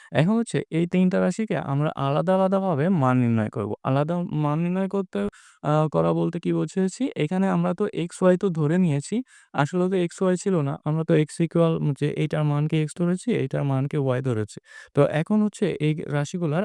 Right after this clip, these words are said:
আলাদা আলাদা আমরা মান নির্ণয় করব। তাহলে এখন অতএব এক্স প্লাস ওয়াই equal, তাহলে এক্স এর মান কি ছিল? A omega square plus B plus C omega। তাহলে এখানে এক্স এর মান বসাবো যে A omega square plus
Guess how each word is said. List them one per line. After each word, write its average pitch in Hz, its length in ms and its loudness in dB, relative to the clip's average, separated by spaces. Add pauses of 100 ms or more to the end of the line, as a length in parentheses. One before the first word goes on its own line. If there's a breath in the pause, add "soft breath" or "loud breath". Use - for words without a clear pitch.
আলাদা 147 360 -2
আলাদা 139 280 -2 (140)
আমরা 147 280 -2
মান 143 300 0
নির্ণয় 131 360 -2
করব। - 240 -8 (360 soft breath)
তাহলে 165 220 4
এখন 170 380 0 (180)
অতএব 143 460 -2 (840)
এক্স 147 220 0
প্লাস 180 340 0 (400)
ওয়াই 147 260 4
equal, - 320 -8 (380 soft breath)
তাহলে 147 220 6
এক্স 160 320 -4
এর 190 100 2
মান 185 200 2
কি 185 140 -4
ছিল? 190 220 -2 (260)
A 147 160 4
omega 160 320 0
square 190 300 0
plus 147 280 -2
B 127 100 -6 (160)
plus 156 360 -2
C - 40 -18 (120)
omega। 127 320 0 (280 loud breath)
তাহলে 143 220 2
এখানে 170 220 0 (140)
এক্স 143 240 0
এর 165 80 2
মান 131 280 0
বসাবো 156 380 -4 (160)
যে 139 160 -4 (120)
A 156 140 4 (100)
omega 135 380 0
square 160 420 -2 (380 soft breath)
plus 135 280 0